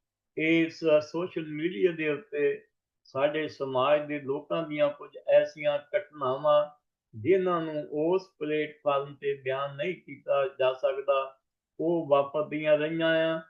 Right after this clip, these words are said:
ਔਰ ਜਿਸ ਦਾ, ਅਹ, ਸਿੱਖ ਭਾਈਚਾਰੇ ਨੂੰ ਬਹੁਤ ਅਫਸੋਸ ਹੈ। ਔਰ ਅਸੀਂ ਸਮੁੱਚੇ ਭਾਈਚਾਰੇ ਨੂੰ ਵੀ ਇਹ ਬੇਨਤੀ ਕਰਦੇ ਹਾਂ ਕਿ ਉਹ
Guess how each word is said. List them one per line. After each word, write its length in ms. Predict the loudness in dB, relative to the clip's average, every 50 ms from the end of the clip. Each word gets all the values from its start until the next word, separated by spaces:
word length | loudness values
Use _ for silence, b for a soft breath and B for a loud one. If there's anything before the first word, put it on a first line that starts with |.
| _ _ _ _ _ _
ਔਰ 180 | -8 -8 -4
ਜਿਸ 260 | 0 0 0 0 0 2
ਦਾ, 480 | 4 6 8 8 6 6 0 -6 _ _ _ _ _ _ 8
ਅਹ, 420 | 10 10 10 10 8 6 4 2 -2 -6 -12 -20 -20 -20 -20 _ _ _ _ _ _ _
ਸਿੱਖ 400 | -20 -14 -8 -6 -6 -4 -4 -6
ਭਾਈਚਾਰੇ 800 | -6 -2 2 4 4 4 4 0 -2 _ 4 4 4 4 2 0
ਨੂੰ 360 | -2 -4 -6 -6 -8 -8 0
ਬਹੁਤ 300 | 4 6 6 6 6 2 -4 -10
ਅਫਸੋਸ 540 | -10 -12 -10 -6 -4 -2 -2 -2 -2 2 8
ਹੈ। 300 | 8 8 8 8 4 -2 -10 _ _ _ _ _ _ _ 4
ਔਰ 180 | 4 4 4 0 -4 _ -2 -2
ਅਸੀਂ 460 | 0 0 0 0 0 -2 -4 -6 -10 -16
ਸਮੁੱਚੇ 760 | -20 -20 -16 -6 -4 -2 -2 -4 0 4 6 6 6 4 0 0
ਭਾਈਚਾਰੇ 640 | 2 2 2 2 -2 -4 -2 0 0 0 0 -2
ਨੂੰ 220 | -4 -6 -6 -8 -6
ਵੀ 120 | -4 -4
ਇਹ 160 | -2 -2 -4
ਬੇਨਤੀ 540 | -4 -4 -4 -4 -4 -8 -12 -14 -14 -14 -6
ਕਰਦੇ 460 | -2 -2 -2 -2 -4 -8 -10 -8 -6
ਹਾਂ 160 | -8 -8 -8 -10 -14 _ _ _ _ _ _ _ _ _
ਕਿ 220 | -6 -6 -6 -8 _ -4
ਉਹ 500 | -2 0 0 0 0 -2 -2 -6 -10 _